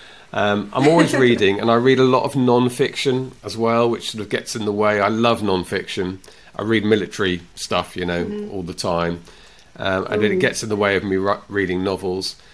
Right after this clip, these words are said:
Speaker 1: I'm reading James Patterson at the moment purely because that's the kind of area that I'm writing in, and I want, need to sort of refamiliarise myself with it. Um,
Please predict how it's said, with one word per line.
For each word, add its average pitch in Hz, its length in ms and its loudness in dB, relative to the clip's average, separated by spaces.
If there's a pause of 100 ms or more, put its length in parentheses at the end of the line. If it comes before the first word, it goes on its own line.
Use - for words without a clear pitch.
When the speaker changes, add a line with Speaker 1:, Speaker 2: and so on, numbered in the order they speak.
(320)
Speaker 1:
I'm 104 160 -8
reading 110 260 0
James 104 300 0
Patterson - 480 -8
at 98 120 -4
the 101 40 -10
moment 98 320 -2
purely 110 400 2
because 95 520 -4
that's - 340 -4
the - 80 -20
kind 104 240 -6
of 90 100 -8
area 92 320 -2
that 87 160 -4
I'm 90 160 -6
writing 92 380 -2
in, 95 180 0
and 90 140 -4
I 90 140 -4
want, 95 260 -8
need 90 180 -8
to - 80 -12
sort 98 160 -10
of 90 80 -18
refamiliarise 92 720 -4
myself 87 420 -8
with 90 140 -4
it. 90 120 -6 (760)
Um, 113 640 0